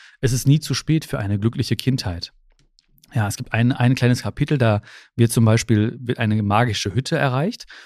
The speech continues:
und dann schauen wir durchs Fenster und sehen uns als kleines Kind und hinten an der Wand stehen so Sätze,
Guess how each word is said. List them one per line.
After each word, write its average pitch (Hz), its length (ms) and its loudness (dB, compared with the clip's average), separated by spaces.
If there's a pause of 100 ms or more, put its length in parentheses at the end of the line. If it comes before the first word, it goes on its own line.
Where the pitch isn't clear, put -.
(120)
und 123 80 0
dann 107 120 2
schauen 127 240 2
wir 117 80 6
durchs 104 160 0
Fenster 127 400 -2
und 110 120 0
sehen 113 220 6
uns 135 240 2
als 107 160 -6
kleines 101 340 -2
Kind 170 340 -2 (440)
und 117 160 2
hinten 127 320 4
an 117 140 2
der 107 140 2
Wand 127 240 4
stehen 113 340 2
so 107 140 2
Sätze, 113 540 -2